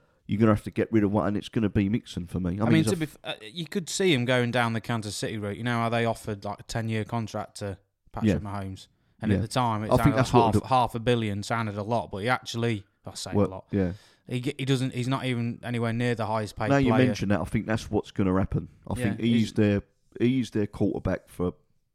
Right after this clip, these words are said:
Speaker 2: But I think,
Speaker 1: his
Speaker 2: and I think, I
Speaker 1: franchise
Speaker 2: think
Speaker 1: for
Speaker 2: Joe Burrow will sign to that.
Speaker 1: Yeah.
Speaker 2: Um,
Speaker 1: I mean, imagine it, I mean, imagine how much you feel like. I mean, like, Mahomes must feel like in s-, in poss-, like in,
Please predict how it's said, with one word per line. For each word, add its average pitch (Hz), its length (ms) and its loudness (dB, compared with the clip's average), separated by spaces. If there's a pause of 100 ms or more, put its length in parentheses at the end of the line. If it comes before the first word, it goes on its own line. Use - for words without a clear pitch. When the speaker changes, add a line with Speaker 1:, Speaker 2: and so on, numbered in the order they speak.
(140)
Speaker 2:
But - 80 -12
I - 60 -6
think, - 100 -2
Speaker 1:
his 175 80 -2
Speaker 2:
and 175 120 0
I 202 80 2
think, 196 180 4
I - 60 2
Speaker 1:
franchise 185 100 2
Speaker 2:
think 185 140 2
Speaker 1:
for 143 80 -6
Speaker 2:
Joe 151 160 4
Burrow 135 360 4
will 117 80 0
sign 147 300 -2
to 104 100 -10
that. 95 200 -6 (480)
Speaker 1:
Yeah. 92 180 -4 (500)
Speaker 2:
Um, 110 560 -2 (460)
Speaker 1:
I - 80 0
mean, 175 140 0
imagine 240 340 -2
it, - 180 -8 (100)
I 82 120 -8
mean, 214 180 -6
imagine 269 320 -6
how 233 100 -4
much 220 260 -12
you 175 60 -6
feel 180 300 0
like. 107 300 0
I - 40 -4
mean, 123 280 -6
like, - 220 -4
Mahomes 147 400 -2
must 139 160 -8
feel 135 320 -2
like 123 200 -4
in 113 100 -8
s-, - 280 -10
in 113 240 -6 (560)
poss-, - 300 -4
like 107 180 -4
in, 110 140 -6